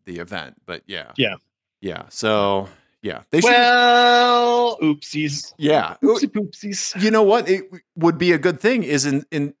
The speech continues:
Speaker 1: is showing a D N F thing on the time, because there's a time that you
Speaker 2: Yeah,
Speaker 1: see
Speaker 2: right.
Speaker 1: on the display board if there was, like, a D N F light or
Speaker 2: Or the
Speaker 1: something.
Speaker 2: s-, the loudspeakers they have.
Speaker 1: Right. Right. Yeah.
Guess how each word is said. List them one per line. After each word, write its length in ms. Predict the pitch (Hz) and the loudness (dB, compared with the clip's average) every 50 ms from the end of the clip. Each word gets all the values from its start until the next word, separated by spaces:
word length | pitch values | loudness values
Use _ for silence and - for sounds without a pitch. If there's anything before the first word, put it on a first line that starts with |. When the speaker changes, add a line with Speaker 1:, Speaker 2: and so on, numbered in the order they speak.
| _ _ - | _ _ -2
Speaker 1:
is 300 | 170 165 143 131 127 - | 0 0 2 2 0 -2
showing 460 | - - - 165 151 160 175 170 160 151 | -4 -2 0 2 2 2 2 2 0 -2
a 60 | 139 | -4
D 220 | 127 123 143 147 | -4 -2 -2 0
N 80 | 135 127 | 0 0
F 160 | 156 196 - - | 0 -2 -4 -6
thing 380 | - 127 117 110 113 123 123 _ _ _ _ _ _ _ _ _ _ _ _ _ 143 | -4 -2 -2 -2 -2 -4 -6 _ _ _ _ _ _ _ _ _ _ _ _ _ -4
on 380 | 135 131 135 139 139 131 123 | 0 0 0 2 0 -2 -2
the 80 | 123 123 | -2 -4
time, 420 | - - 139 185 269 185 92 90 92 | -4 -4 -4 -4 -4 -4 -4 -6 -10
because 280 | 117 110 131 135 113 | -8 -6 -6 -4 -2
there's 220 | 139 135 131 104 110 | 0 0 0 -2 -4
a 60 | 104 | -10
time 680 | - - - 226 269 269 165 95 90 87 95 - - _ _ - | -12 -12 -8 -6 -4 -4 -4 -6 -6 -8 -12 -12 -14 _ _ -12
that 60 | 269 | -8
you 160 | 254 254 240 285 | -2 0 2 2
Speaker 2:
Yeah, 120 | 302 269 | 4 4
Speaker 1:
see 100 | - - | 4 4
Speaker 2:
right. 100 | 202 202 | 2 2
Speaker 1:
on 140 | - 113 233 | 2 0 -2
the 60 | 135 | -2
display 340 | 120 123 113 - - 175 220 | -2 -4 -4 -4 -2 -2 -2
board 240 | 214 165 110 113 113 | 0 0 0 -2 -2
if 120 | 123 135 - | -4 -4 0
there 120 | 143 139 147 | 0 0 0
was, 140 | 156 139 | 0 -2
like, 140 | 143 143 139 | -2 -2 -2
a 60 | 147 | -2
D 260 | 131 110 120 123 135 143 | -4 -4 -4 -2 0 0
N 100 | 143 139 | 0 -2
F 160 | 135 - - | -4 -6 -8
light 480 | 110 107 120 139 127 - _ - - _ _ _ _ _ _ _ _ _ _ _ | -8 -4 -4 -4 -4 -6 _ -20 -20 _ _ _ _ _ _ _ _ _ _ _
or 100 | - 127 | -6 -6
Speaker 2:
Or 20 | 110 | -6
the 40 | - | -4
Speaker 1:
something. 340 | - 131 117 135 135 120 104 | -4 -4 -2 -2 -2 -4 -4
Speaker 2:
s-, 360 | 98 98 90 - - - - - _ _ _ _ - | -6 -6 -8 -10 -12 -16 -18 -20 _ _ _ _ -4
the 100 | 139 127 120 | -4 -4 -2
loudspeakers 760 | 113 117 123 139 147 143 - - 214 190 - - 82 - | -2 -4 -4 -4 -4 -6 -10 -16 -16 -16 -16 -18 -20 -20
they 100 | - 95 | -20 -20
have. 260 | 85 - _ 73 76 _ _ _ - | -20 -20 _ -20 _ _ _ _ -8
Speaker 1:
Right. 400 | 110 98 - - - - - - - _ _ _ _ | -8 -8 -8 -8 -14 -16 -16 -16 -20 _ _ _ _
Right. 380 | 104 92 87 - - - - - _ _ _ _ _ _ - | -14 -12 -12 -14 -16 -20 -20 -20 _ _ _ _ _ _ -10
Yeah. 240 | 110 90 - - | -10 -10 -10 -12